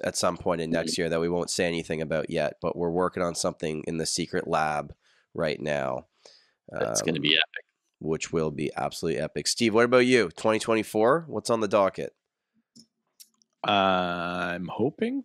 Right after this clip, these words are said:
Speaker 3: to hire finally.
Speaker 1: Mm.
Speaker 3: I have a good prospect. Things are looking good. Um, I'm hoping to do that. I want to, I'm,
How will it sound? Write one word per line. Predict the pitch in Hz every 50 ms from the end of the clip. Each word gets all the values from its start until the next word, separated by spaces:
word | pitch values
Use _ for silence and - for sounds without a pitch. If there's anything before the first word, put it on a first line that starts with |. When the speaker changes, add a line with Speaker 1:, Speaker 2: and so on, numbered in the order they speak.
| _ -
Speaker 3:
to | - 202 180 170 165 160 160 151 131 117
hire | - - - - - 151 180 165 123 123 147 185
finally. | - - - 98 98 110 131 156 196 226 - - _ _ _ _ _ _ _ _ _ -
Speaker 1:
Mm. | 123 170 269 302 - - - _ _ _ _ _ _ _ _ _ _ - -
Speaker 3:
I | 117 120
have | 123 127 127
a | 127
good | 113 117 104 -
prospect. | - 95 98 - - - - - _ -
Things | - 117 113 101
are | 110 107
looking | 104 101 - 107 101
good. | - - - - - - _ _ _ - - - - - - - - _ _ _ - _ _ _ _ -
Um, | 87 92 95 95 92 92 95 95 95 95 95 95 - - _ _ _ _ _ _ _ _ _ _ _ _ _ -
I'm | 90 87
hoping | 107 123 120 - 123
to | 107 90
do | 92 90 82
that. | 78 82 92 - - _ -
I | - 110
want | 120 120 120 131 139 147 - - -
to, | - - 127 123 123 123 120 120 113 - - -
I'm, | 110 107 110